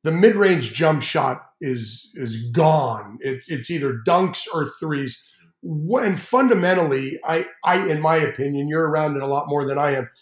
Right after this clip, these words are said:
Fundamentally, I think the game is kind of not real fundamental anymore. What do you do about those things in the academy? How do you start with kids?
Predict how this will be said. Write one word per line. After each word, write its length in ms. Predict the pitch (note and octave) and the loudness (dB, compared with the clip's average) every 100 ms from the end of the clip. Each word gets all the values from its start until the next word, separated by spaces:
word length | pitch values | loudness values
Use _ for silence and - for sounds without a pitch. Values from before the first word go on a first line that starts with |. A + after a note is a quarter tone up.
| _ _ | _ _
Fundamentally, 800 | - - A#3 B3+ F#3 F#3 E3+ C#3+ | -14 2 4 6 4 2 0 0
I 100 | C3+ | -2
think 280 | C#3+ D#3 D#3 | -4 -6 -6
the 100 | A#2 | -8
game 300 | B2 D3+ D3 | -2 -2 0
is 340 | A#2 - - _ _ _ _ - | -4 -6 -18 _ _ _ _ -12
kind 240 | G3 B3 | -4 -2
of 340 | G#3+ C3 A2 _ _ _ _ _ _ | -2 -6 -12 _ _ _ _ _ _
not 380 | B2 C#3 G3+ F3+ | -8 -2 -2 2
real 140 | G3 | 2
fundamental 680 | G3 G3 G3 D#3 F3+ A#3 B2 | 2 0 0 2 2 2 0
anymore. 420 | A2 G#2+ G#2+ G2 _ - _ - | -2 -6 -8 -10 _ -20 _ -10
What 360 | D3+ D#3 C4 | -6 0 2
do 60 | D#4 | 4
you 340 | A#3 A3 D3 | 8 6 6
do 560 | A2 E3+ F3+ F3+ F3+ - _ _ | 0 0 2 0 -2 -6 _ _
about 520 | - C3 D#3+ D#3 C3+ B2 | -6 0 0 0 -2 0
those 320 | D#3 D#3+ - | 0 0 -2
things 360 | D#3+ D3 B2+ | -4 -2 -6
in 160 | A#2 D3 | -6 -6
the 120 | C#3 | -4
academy? 540 | B2+ - C3+ C3 C3 B2+ _ _ | -6 -6 -6 -4 -4 -6 _ _
How 160 | - C#4+ | -6 -2
do 60 | |
you 140 | D4 F3 | 2 0
start 460 | - F#3 D3+ - | 0 0 -2 -2
with 180 | B2 - | -8 -10
kids? 520 | - G#2+ G#2 - - | -14 -16 -16 -20 -20